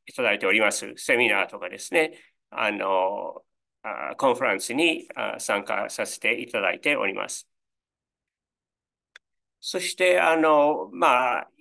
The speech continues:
今は日本経済学会の会長を務めさせていただいておりますけども、その直前は、あの、Society of Economics of the Householdという、あの、家計経済学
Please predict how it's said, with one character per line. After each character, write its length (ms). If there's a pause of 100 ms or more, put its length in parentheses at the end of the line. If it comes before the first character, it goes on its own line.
(120)
今 260
は 240
日 100
本 200
経 180
済 140
学 180
会 180
の 120
会 280
長 200
を 80
務 260
め 60
さ 160
せ 100
て 100
い 60
た 120
だ 100
い 60
て 60
お 60
り 60
ま 120
す 120
け 100
ど 100
も、 260 (360)
そ 160
の 80
直 360
前 160
は、 560
あ 240
の、 460 (640)
Society 1300
of 280 (140)
Economics 680
of 160
the 80
Household 880 (220)
と 100
い 100 (140)
う、 40 (420)
あ 200
の、 360 (1300)
家 140
計 200
経 180
済 160
学 300